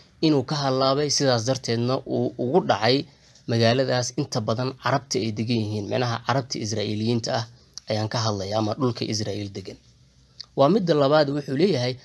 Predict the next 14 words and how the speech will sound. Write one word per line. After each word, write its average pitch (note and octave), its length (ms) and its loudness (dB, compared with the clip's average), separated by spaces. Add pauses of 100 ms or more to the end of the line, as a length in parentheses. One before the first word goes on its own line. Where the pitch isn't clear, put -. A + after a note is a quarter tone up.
(160)
waxaa C#3+ 280 -2
macquul C#3+ 600 -2
ah C3 140 0 (420)
gantaalka D3 460 0
marka C#3+ 220 -4
la A#2 140 -2
soo D3 280 2
tuuray A#2 420 0 (760)
in G3 160 8 (200)
nidaam C#3 460 2
difaaceedyadii C3 920 0 (140)
Iron D3 420 2
Dome-ka C3 440 2
ahaa A2+ 360 -2